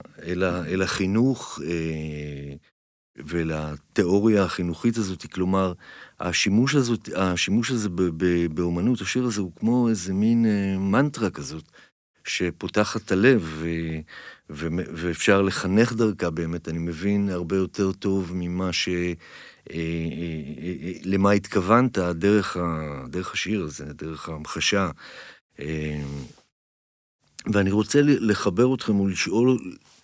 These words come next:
זה דברים שעלו בתוך הדברים שאתם מדברים עליהם, על תנאי הלחץ של המציאות הישראלית. זאת אומרת, כל הדברים האלה של לפתוח את הלב,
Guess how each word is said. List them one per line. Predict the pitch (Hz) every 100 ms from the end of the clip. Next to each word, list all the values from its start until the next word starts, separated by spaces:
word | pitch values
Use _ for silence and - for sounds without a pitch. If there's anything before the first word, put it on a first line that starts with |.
| _ _ _ _ _ -
זה | 104 101 107
דברים | 92 110 147
שעלו | 156 143 110 127 131
בתוך | 98 - 135
הדברים | 139 101 104 117
שאתם | 113 98 95
מדברים | 90 80 78 107 120
עליהם, | 95 85 82 78 - - - -
על | 95 95
תנאי | 110 107 135
הלחץ | 139 117 117 - 110
של | - 87
המציאות | 87 87 - 90 98
הישראלית. | 98 80 - 73 76 76 71
זאת | 82 90
אומרת, | 104 123 117
כל | - 151
הדברים | 143 107 101 113
האלה | 110 92 80
של | -
לפתוח | 71 - 95 87
את | -
הלב, | 78 80 87 87 78